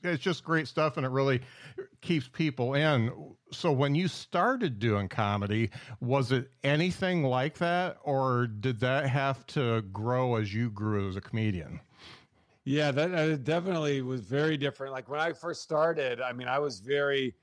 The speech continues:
Speaker 2: very silly. And I mean, it's still silly, but, like, it was very abstract. It was,
Speaker 1: Mm-hmm.
Speaker 2: it was very, uh, you know, I'm a big, I've, I've always been a big fan of, like, Steve Martin and stuff, or just weird and different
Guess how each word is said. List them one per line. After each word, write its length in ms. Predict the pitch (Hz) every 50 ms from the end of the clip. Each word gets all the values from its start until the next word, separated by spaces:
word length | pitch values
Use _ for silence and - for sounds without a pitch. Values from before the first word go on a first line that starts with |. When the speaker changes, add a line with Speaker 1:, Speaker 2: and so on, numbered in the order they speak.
| _ _ _ _ _ _ -
Speaker 2:
very 320 | - - 127 151 156 151 135
silly. 1080 | - - - - - 156 156 160 160 160 160 160 156 151 151 151 151 151 151 131 - _ _ _ _ -
And 340 | - 123 120 113 120 123 117
I 80 | - 165
mean, 120 | 196 233
it's 120 | 233 196 -
still 180 | - 233 202
silly, 340 | - - - 202 214 208 190
but, 160 | 156 151 165
like, 180 | 165 151 135 110
it 60 | 143
was 160 | 147 139 110
very 320 | 101 113 147 156 156 151 147
abstract. 1040 | 143 135 139 147 139 123 - - - - 151 143 139 127 120 110 101 - _ - 131
It 60 | 131
was, 100 | 156 156
Speaker 1:
Mm-hmm. 260 | 156 135 123 117 131
Speaker 2:
it 60 | 143
was 260 | 131 120 117 110 95
very, 580 | 90 104 123 131 131 127 127 123 123 123 120 117
uh, 340 | 117 113 110 101 95 92 92 - _ _ _ _ _ _ _ _ _ _ _ -
you 100 | 143 143
know, 100 | 143 139
I'm 160 | 139 143 143
a 40 | 135
big, 340 | 113 147 147 131 101 143
I've, 200 | 160 147 131 131 147 135
I've 200 | 131 131 127 127
always 180 | 143 143 135 113
been 140 | 139 131
a 20 | 127
big 180 | 127 127 101
fan 220 | - - 131 131 127
of, 100 | 123 110
like, 200 | 123 117 - -
Steve 320 | - - - 143 139 123
Martin 340 | 135 135 135 135 139 135 135
and 100 | 127 113
stuff, 320 | - - - 135 123 -
or 120 | 131 131 120
just 160 | 123 120 101
weird 580 | 113 120 131 147 151 147 147 147 143 147 147 139
and 180 | 120 110 101
different 760 | 98 139 143 139 - - 139 139 139 139 139 135 - - -